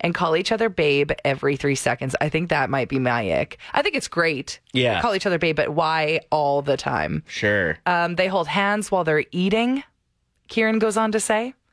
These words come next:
Speaker 1: Then they have to try and eat with one hand, and it looks super awkward. It doesn't sound that bad, but trust me, it is.
Speaker 2: That does sound that bad.
Speaker 1: <laughs>
Speaker 2: I don't like that one at all. Uh, seven eight oh, seven eight four, seven one oh seven. Keep these rolling. And the reason we're talking about this, Jenny McCarthy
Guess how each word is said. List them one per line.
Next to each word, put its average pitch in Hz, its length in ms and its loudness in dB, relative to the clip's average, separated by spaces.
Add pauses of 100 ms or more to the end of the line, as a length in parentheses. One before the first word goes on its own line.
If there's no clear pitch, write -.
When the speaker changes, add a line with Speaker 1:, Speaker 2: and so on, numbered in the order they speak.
(420)
Speaker 1:
Then 214 200 0
they 214 100 2
have 208 240 0
to 226 100 -6
try 202 200 0
and 190 160 -4
eat 202 180 2
with 202 180 0
one 180 200 0
hand, 170 520 0
and 165 140 0
it 147 80 2
looks 170 300 -2
super 160 400 0
awkward. 139 560 0
It 165 120 0
doesn't 240 300 0
sound 190 300 0
that 180 120 0
bad, 156 320 0
but - 140 -4
trust - 300 -2
me, 143 120 0
it 139 240 2
is. 302 180 0
Speaker 2:
That 156 380 2
does 143 280 0
sound 110 340 0
that 107 300 0
bad. 95 440 0 (240)
Speaker 1:
<laughs> - 120 -8
Speaker 2:
I 123 60 0
don't 135 200 0
like 127 220 0
that 123 180 2
one 123 140 2
at 117 100 0
all. 117 380 0 (500)
Uh, 120 120 2
seven 202 300 0
eight 202 140 2
oh, 185 140 2
seven 180 280 -2
eight 165 160 0
four, 165 260 0
seven 151 260 -2
one 143 100 2
oh 123 60 0
seven. 139 260 -2
Keep 139 220 -4
these 131 180 -2
rolling. 135 300 2
And 123 100 0
the 123 80 0
reason 139 240 0
we're 131 120 0
talking 139 360 0
about 135 180 0
this, 113 200 -2
Jenny 135 260 0
McCarthy 127 880 -2